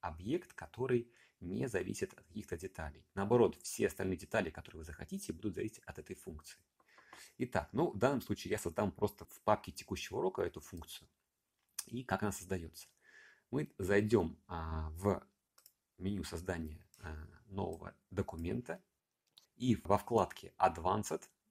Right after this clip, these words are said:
мы найдем, а, документ, который называется «Part Function», то есть функция детали. Этот документ мы, а,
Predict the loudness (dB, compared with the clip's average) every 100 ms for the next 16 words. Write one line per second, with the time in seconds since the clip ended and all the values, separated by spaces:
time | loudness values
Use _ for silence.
0 | _ -14 -6 -4 -4 -8 -8 -6 -6 -4
1 | 2 2 2 -8 _ _ _ _ _ _
2 | _ -12 -10 -8 2 2 2 -2 -2 -2
3 | -4 -6 -2 -2 -2 -2 -2 -4 -12 -4
4 | 0 0 -2 -10 -2 -2 -2 -8 -14 -20
5 | _ _ _ _ _ _ _ _ 2 2
6 | 2 -8 -2 0 0 0 0 0 -4 -4
7 | -6 _ _ _ _ _ _ _ _ _
8 | _ -14 -14 -4 -4 -4 -14 -16 -14 -8
9 | -4 -4 -4 -8 -10 -10 _ _ -14 -12
10 | -14